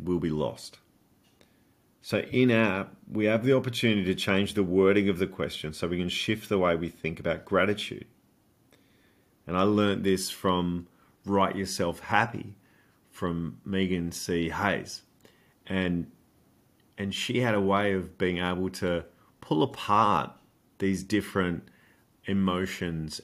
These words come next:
and, and things like gratitude, hope, love, and, and just ask ten different questions about that same thing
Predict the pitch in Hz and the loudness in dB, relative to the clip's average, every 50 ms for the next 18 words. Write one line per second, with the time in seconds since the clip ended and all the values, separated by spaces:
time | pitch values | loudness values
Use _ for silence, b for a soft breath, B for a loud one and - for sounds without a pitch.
0 | - 78 82 87 85 85 82 82 82 80 b b b b b b b b b b | -6 -4 -2 -2 -2 -2 -4 -4 -6 -10 b b b b b b b b b b
1 | _ _ - 87 87 85 - - - 95 92 92 92 95 87 80 82 76 - - | _ _ -12 -10 -10 -10 -12 -4 -2 -2 -2 0 0 -2 -2 -2 -2 -6 -10 -12
2 | 80 80 92 87 87 87 87 82 - - - 82 78 76 76 - - - - 87 | -6 -2 0 0 0 0 -2 -4 -6 -8 -6 -6 -6 -6 -8 -10 -8 -4 -2 0
3 | 87 85 73 - - - 87 87 85 85 85 85 82 78 78 76 76 - _ b | 0 0 -2 -4 -8 -8 -6 -4 -2 0 2 2 0 0 -4 -8 -12 -18 _ b
4 | b b b b b b b b b b _ - 95 90 87 85 78 - - - | b b b b b b b b b b _ -6 -4 -4 -2 -4 -4 -8 -10 -8
5 | 90 90 87 - - 117 117 117 - - - _ _ _ _ - 92 101 104 110 | -8 -8 -8 -6 -4 -4 -4 -4 -6 -10 -18 _ _ _ _ -2 0 0 0 0
6 | 110 - - - - - - - 127 123 120 113 104 98 - - 95 90 90 - | -2 -4 -10 -14 -16 -14 -6 -4 -2 0 2 2 2 0 0 -2 -4 -4 -4 -6
7 | - - 110 113 - - - 85 82 85 82 80 87 76 85 85 82 - - 87 | -4 -2 -2 -2 -2 -4 -6 -6 -4 -4 -6 -6 -6 -4 -4 -4 -4 -4 -6 -8
8 | 85 78 - - - - 101 87 87 85 85 80 - - _ - 117 110 87 78 | -8 -8 -8 -10 -8 -6 -4 -4 -4 -4 -6 -8 -10 -14 _ -4 -2 -2 -2 -2
9 | 78 78 80 78 | -4 -6 -10 -12